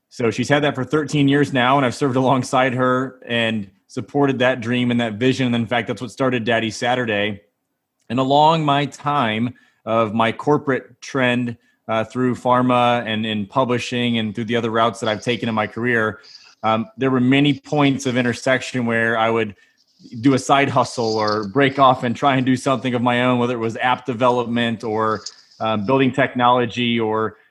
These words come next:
starting out, uh, the platform for my own personal brand and building myself to a space where I could become a consultant one day and work for myself, or building the brand of Daddy Saturday,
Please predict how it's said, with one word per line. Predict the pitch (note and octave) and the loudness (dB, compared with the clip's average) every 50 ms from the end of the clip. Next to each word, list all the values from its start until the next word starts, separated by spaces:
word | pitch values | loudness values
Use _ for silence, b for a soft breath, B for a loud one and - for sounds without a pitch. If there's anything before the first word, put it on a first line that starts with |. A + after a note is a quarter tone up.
| b b | b b
starting | b - - D3 C#3+ C#3+ C#3+ C#3 C3 | b -2 2 4 4 6 6 4 4
out, | B2+ B2 B2+ B2+ B2 B2 - | 2 2 2 2 0 -2 -4
uh, | A#2 A#2+ A#2 | -2 -2 -2
the | A2 A#2 A2+ | -2 -4 -6
platform | - - C3+ C3 C3+ A#2 - - - C3 C3 B2+ B2 B2 | -4 0 2 2 2 0 -4 -4 -2 0 0 2 0 0
for | A#2 - - C3+ B2+ B2+ B2+ B2 | -2 -4 -4 -2 2 2 2 2
my | A#2+ A#2+ A#2+ B2 | 4 2 2 4
own | B2 C3+ C#3 C3+ | 4 2 2 0
personal | - - C3 B2 - - B2+ A#2+ | -2 -4 -4 -4 -2 -2 -4 -4
brand | A#2 F#2+ A2+ A#2 A2+ A2+ A2+ A2+ A#2 B2 B2+ A2 - _ _ _ _ _ - | -2 -2 -2 -2 0 0 0 -2 -2 -2 -4 -6 -10 _ _ _ _ _ -6
and | A2+ A#2 A2+ | -4 -2 -2
building | G2+ C3 C3+ C3 C3 | 0 0 0 2 2
myself | B2 A#2+ A#2 A#2 A2+ - - - C3 B2+ B2+ B2 - - - _ | 2 2 2 0 -2 -4 -2 0 2 2 2 2 -2 -6 -18 _
to | - - B2 | -8 -8 -6
a | |
space | A#2 - - B2 A2+ - | -6 -4 -6 -6 -4 -4
where | C3 A#2+ | -4 -4
I | |
could | G2+ A#2+ B2 | -4 -4 -4
become | A#2+ A2 - C3+ B2+ | -4 -2 -2 -2 -2
a | B2 | -2
consultant | A#2+ C3+ A#2+ G2 - B2+ B2+ B2 - B2 | -2 -4 -4 -2 0 0 0 0 -2 -4
one | B2 B2+ B2 B2 | -2 0 0 2
day | A#2 B2 A#2+ | 2 2 0
and | A#2 A2 | 0 0
work | A#2 C3+ C#3 C3+ | -2 -2 -2 -4
for | - C3+ | -6 -4
myself, | B2 A#2+ A#2 G#2+ - - A#2+ A#2 A#2+ B2+ B2 - - _ _ _ _ _ _ _ _ - | -2 -2 -2 -2 -2 -2 0 0 0 0 -4 -8 -14 _ _ _ _ _ _ _ _ -6
or | A#2 B2 B2+ B2+ B2+ B2+ B2+ B2+ | -4 -4 -4 -4 -6 -6 -6 -4
building | A#2+ A2+ C3+ C#3 C#3 C#3+ | -2 2 2 4 4 4
the | C3+ B2 | 4 2
brand | G#2 A#2 B2 B2 B2+ B2+ | 2 0 2 2 2 2
of | B2+ A2+ | 2 2
Daddy | B2 B2 B2 A#2+ B2 | 2 2 2 0 -2
Saturday, | - - C#3 C3+ D3 D3 C#3+ B2 A#2+ A2+ A2+ A#2 C3+ C3 | -2 -2 0 0 0 0 0 0 0 0 0 0 -2 -4